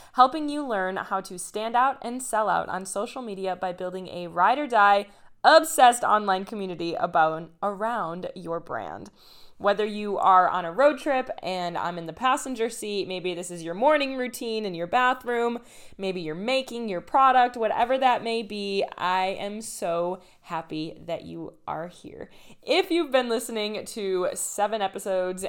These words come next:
and you've been here for a while, make sure that you give the podcast a five-star review. It truly helps me so much. And give us a quick little follow if you don't already. You can get notified every time that we do post a new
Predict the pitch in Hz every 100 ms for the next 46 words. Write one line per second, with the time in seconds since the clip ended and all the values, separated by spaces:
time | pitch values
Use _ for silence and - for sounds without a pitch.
0 | - 160 156 160 165 170 160 185 190 214
1 | 202 202 196 190 165 165 160 180 190 -
2 | 202 190 196 190 190 180 175 180 170 170
3 | 175 170 175 165 165 175 170 - - 175
4 | 165 240 302 294 302 277 277 233 254 254
5 | 254 - - - 208 - - 220 220 220
6 | 202 180 180 - 202 214 - - - 185
7 | 185 226 - 196 180 - - - - 226
8 | 214 208 240 - 196 202 196 196 - -
9 | 190 185 185 208 202 196 185 - 196 214
10 | 262 214 202 190 196 185 175 180 233 247
11 | 247 240 - - - 190 190 180 180 180
12 | 185 180 175 - 180 175 - 165 160 175
13 | 170 170 - 175 175 175 170 175 - 185
14 | 170 165